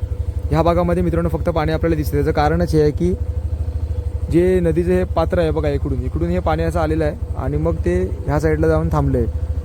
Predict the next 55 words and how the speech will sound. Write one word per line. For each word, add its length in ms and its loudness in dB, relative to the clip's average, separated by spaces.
So, 140 4
आणि 120 2
बाजूला 300 2
पण 140 -2
कशी 180 -2
गटारं 320 2
वगैरे 200 2
आहेत, 160 0
so 80 2
त्यामुळे 360 0
ती 60 0
गटारं 260 2
पण 140 0
फुल 220 2
आहेत. 100 2
So 100 0
या 80 4
सर्व 220 2
गोष्टींमुळे 520 2
ह्या 180 2
ठिकाणी 240 0
पाणी 240 0
अजून 180 0
सा-, 160 0
साठून 340 0
आहे. 260 -2
इकडे 180 2
पण 120 0
आहे 180 2
थोडंफार 280 0
पाणी. 280 0
So 200 2
पुढेच 320 2
आहे 180 4
चिपळूणच्या 380 0
महाराजाचा 600 2
आपला 260 2
मंडप. 520 0
So 120 2
तिथे 160 2
देखील 220 2
मित्रांनो 340 2
थोडं 200 2
का 100 2
होईना 220 2
पाणी 260 0
असणार 300 0
आहे. 120 0
So 280 -2
याच 200 2
कारणामुळे, 380 0
पण 140 -2
हे 60 2
होऊन 220 2
जाईल, 200 2